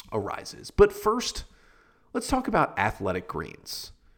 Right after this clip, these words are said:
because this next product in Athletic Greens that we're gonna talk about, literally use it every day. I started taking Athletic Greens because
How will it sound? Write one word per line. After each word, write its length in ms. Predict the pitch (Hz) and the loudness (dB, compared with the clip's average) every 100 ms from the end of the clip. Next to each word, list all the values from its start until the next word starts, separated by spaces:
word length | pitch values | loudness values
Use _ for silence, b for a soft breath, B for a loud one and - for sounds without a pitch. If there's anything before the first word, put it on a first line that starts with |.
| - - | -10 -4
because 440 | 190 214 160 - | 6 6 6 -2
this 220 | - - | -6 -2
next 180 | 196 - | -4 -2
product 380 | 120 104 101 101 | 2 4 4 0
in 80 | 95 | -4
Athletic 320 | 90 95 90 | -2 -4 -4
Greens 340 | 95 92 90 | -6 -6 -6
that 100 | 87 | -8
we're 60 | - | -10
gonna 120 | - | -8
talk 260 | - 117 107 | -2 -2 2
about, 500 | 101 98 98 - b b b b b b - | 4 4 2 -6 b b b b b b -2
literally 300 | 330 147 104 | 2 4 4
use 280 | 110 165 | 4 4
it 140 | 143 - | 2 0
every 300 | 107 101 104 | -2 2 2
day. 200 | 82 - | 2 -2
I 40 | - | 2
started 300 | 233 269 - | 4 4 4
taking 440 | - 160 165 147 | 6 6 4 -2
Athletic 380 | 123 110 107 98 | 0 2 0 0
Greens 380 | 101 101 101 92 | -4 -4 -6 -6
because 920 | 104 98 - 107 104 101 98 - | -8 -8 0 2 4 2 0 -4